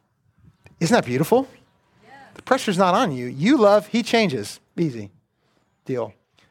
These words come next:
Uncomfortable, but it's his work.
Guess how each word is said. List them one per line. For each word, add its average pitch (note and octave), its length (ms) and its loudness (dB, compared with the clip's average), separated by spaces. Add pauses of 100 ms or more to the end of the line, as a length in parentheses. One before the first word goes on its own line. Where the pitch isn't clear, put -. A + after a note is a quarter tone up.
(200)
Uncomfortable, G3 720 2 (1300)
but D#3 80 2
it's D3 100 -4
his D3 160 -2
work. A#2+ 280 -4